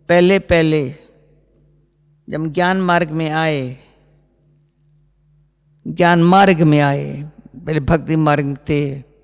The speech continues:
तो बाबा ने क्या सिखाया? "बच्चे पूछो,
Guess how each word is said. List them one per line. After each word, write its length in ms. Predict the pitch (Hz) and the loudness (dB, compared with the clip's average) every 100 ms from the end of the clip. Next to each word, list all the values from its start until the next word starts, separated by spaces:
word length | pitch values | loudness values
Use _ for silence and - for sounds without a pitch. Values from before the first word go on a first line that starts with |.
| _ _ _ _ _ _ _ - | _ _ _ _ _ _ _ -8
तो 60 | 143 | -2
बाबा 340 | 165 165 170 | 0 2 2
ने 540 | 165 156 139 131 156 - _ _ _ _ _ _ _ _ _ _ _ _ _ _ _ _ _ _ _ _ _ _ _ _ _ _ _ _ _ _ _ _ _ _ _ | 0 0 -2 -6 -10 -18 _ _ _ _ _ _ _ _ _ _ _ _ _ _ _ _ _ _ _ _ _ _ _ _ _ _ _ _ _ _ _ _ _ _ _
क्या 180 | 151 160 | -6 -4
सिखाया? 480 | 156 160 - 147 143 | -6 -10 -10 -8 -6
"बच्चे 300 | 151 147 151 | -6 -6 -8
पूछो, 500 | - 165 - - | -4 -6 -6 -8